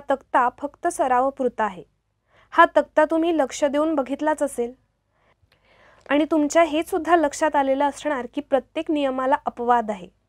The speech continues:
म्हणजेच या सगळ्या शब्दांमध्ये बदल होऊन त्यांचे सामान्य रूप होते असं नाही. तुम्हाला कदाचित प्रश्न पडला असेल की असं का होतं?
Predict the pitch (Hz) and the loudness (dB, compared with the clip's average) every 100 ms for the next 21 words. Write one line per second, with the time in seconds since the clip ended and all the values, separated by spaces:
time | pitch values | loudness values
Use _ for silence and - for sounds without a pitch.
0 | _ _ _ _ _ - 254 254 262 277 | _ _ _ _ _ -8 -4 -4 0 -2
1 | 220 - _ - 247 277 320 302 240 254 | -2 -10 _ -8 2 2 2 -2 0 0
2 | 330 320 240 262 277 254 262 254 233 220 | 0 -2 0 0 0 -4 -2 -2 -2 0
3 | 262 294 262 220 226 _ _ _ _ _ | 0 0 -4 -6 -10 _ _ _ _ _
4 | _ - 277 262 320 285 247 247 277 311 | _ -2 -2 -2 -2 0 0 0 0 0
5 | 302 - 294 - 277 285 294 359 359 320 | 0 -2 -6 -2 -2 -2 -2 0 0 0
6 | 269 262 _ _ _ _ _ _ _ _ | -6 -12 _ _ _ _ _ _ _ _
7 | _ _ - 330 320 359 392 339 320 311 | _ _ 2 4 6 6 6 6 6 4
8 | 359 - 285 - 311 311 294 277 269 - | -2 2 0 2 0 2 4 4 4 2
9 | 285 226 - 294 269 202 - 294 285 - | -2 -2 -2 -2 -2 0 4 4 2 -2
10 | 247 | -6